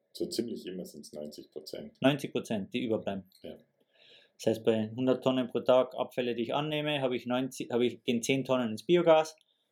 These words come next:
Speaker 2: und neunzig Tonnen
Speaker 1: Mhm.
Speaker 2: bleiben als Gärrest über.
Speaker 1: Genau, weil Wasser einfach Wasser bleibt.
Speaker 2: Weil Wasser Wasser bleibt. Was macht ihr jetzt mit dem Gärrest? Was, welche
Speaker 1: Ja, im
Speaker 2: Möglichkeiten
Speaker 1: Ideal-,
Speaker 2: gibt's?
Speaker 1: im Idealfall bin ich in einem Ackerbaugebiet und verwende das Material direkt auf den Feldern.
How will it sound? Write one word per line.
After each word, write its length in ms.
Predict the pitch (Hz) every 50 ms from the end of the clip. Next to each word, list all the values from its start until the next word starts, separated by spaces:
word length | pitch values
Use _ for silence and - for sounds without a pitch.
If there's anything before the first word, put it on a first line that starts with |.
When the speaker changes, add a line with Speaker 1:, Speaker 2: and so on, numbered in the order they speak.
| _ _
Speaker 2:
und 120 | - 123 123
neunzig 500 | 131 131 131 131 131 - 135 - - -
Tonnen 440 | - 123 123 123 123 123 120 117 -
Speaker 1:
Mhm. 100 | - 90 - - - _ _ -
Speaker 2:
bleiben 360 | 120 120 123 123 120 123 117
als 360 | - 123 117 110 110 - -
Gärrest 420 | - 127 123 127 123 120 110 - -
über. 440 | 170 165 170 190 196 190 185 - - _ _ -
Speaker 1:
Genau, 240 | - 90 82 - - _ -
weil 180 | 104 95 85 -
Wasser 320 | - - - - - 90
einfach 280 | 87 98 95 107 - -
Wasser 300 | 120 120 - - - -
bleibt. 240 | - - - - - _ _ -
Speaker 2:
Weil 180 | 143 135 135
Wasser 260 | 127 131 135 143 135 117
Wasser 240 | 131 143 143 180
bleibt. 300 | 156 156 156 160 156 - - -
Was 180 | 139 139 139 -
macht 240 | 143 135 135 - -
ihr 80 | 143 120
jetzt 200 | 117 - - -
mit 120 | 113 107
dem 120 | 113 110 104
Gärrest? 420 | 101 98 98 - - - - 113
Was, 280 | 113 113 - - - -
welche 260 | - 113 117 131 135 -
Speaker 1:
Ja, 60 | -
im 60 | 131
Speaker 2:
Möglichkeiten 380 | 135 147 - - - - 131 -
Speaker 1:
Ideal-, 140 | - 127
Speaker 2:
gibt's? 280 | 120 151 - _ - -
Speaker 1:
im 100 | 110 95
Idealfall 680 | 95 90 - 85 - 87 95 98 95 92 92 90 90 87
bin 180 | 87 85 85
ich 180 | 85 80 - -
in 100 | 85 82
einem 120 | 78 78
Ackerbaugebiet 880 | 85 85 - - - 85 87 82 73 73 71 87 92 90 - - - _ _ _ _ _ _
und 320 | - - 76 78 78 78 -
verwende 400 | - 76 73 73 73 76 78 78
das 180 | - - -
Material 500 | - 78 73 - - 71 69 71 73 76
direkt 380 | 76 80 78 71 73 71 - -
auf 100 | - -
den 160 | - - - -
Feldern. 360 | - - 76 71 73 76